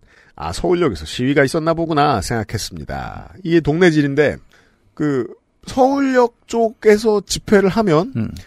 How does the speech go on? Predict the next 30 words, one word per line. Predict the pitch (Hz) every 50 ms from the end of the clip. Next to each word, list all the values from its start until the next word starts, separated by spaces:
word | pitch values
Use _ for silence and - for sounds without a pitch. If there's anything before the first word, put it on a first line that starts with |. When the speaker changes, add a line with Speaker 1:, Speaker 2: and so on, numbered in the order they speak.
| - _ _ _
Speaker 1:
흩어지면 | - - - - 294 311 - 285 240 247 247 220
독립문으로 | - 180 196 214 214 214 208 208
금방 | - 190 185 240 214
갑니다. | 185 160 131 117 104 85 71 -
Speaker 2:
그렇죠. | 143 135 - -
금방 | - 135 131 135 120
Speaker 1:
예, | 147 165
Speaker 2:
가죠. | - 156
Speaker 1:
뛰어가면. | - 226 233 202 170 - 175 165 123 101 104
Speaker 2:
예. | 95 87 90 - _ _ _ _ _ _ _ _ _ _ _ _ _ _
Speaker 1:
그 | - 151
당시에는 | 202 220 240 262 233 240 202 190 214 247
서울역에서 | 240 - 269 269 254 240 226 214 190 220
시위가 | 208 - 240 226 220 214 202
벌어지면 | 175 175 160 139 120 135 180 208
독립문역까지 | - - 156 160 190 214 220 220 226 220 208 196 180 - 165 151 175 170
전경이 | - 156 147 156 170 180 180 175 -
깔리는 | - 196 208 226 220 226 220 208
일이 | 185 170 165
흔했었습니다. | 175 - - 269 262 262 247 - 220 190 - 110 104 131 120 131 123 98 80 65 50 52 55 50 -
Speaker 2:
음. | -
Speaker 1:
저는 | - 127 139 170 196 208 208
저를 | - - 143 151 165 165 151
구속하고 | - - 131 135 131 196 185 - - 202 190 190 202
있는 | 190 214 196 185 147
전경들에게, | - - 170 160 151 - 135 139 143 117 104 101 123
이것도 | 143 160 220 220 214 - 190
일종의 | 165 151 - 190 160 180 -
구속이죠. | - 139 127 117 113 101 98 82 71 117
Speaker 2:
네. | 101 95 85 78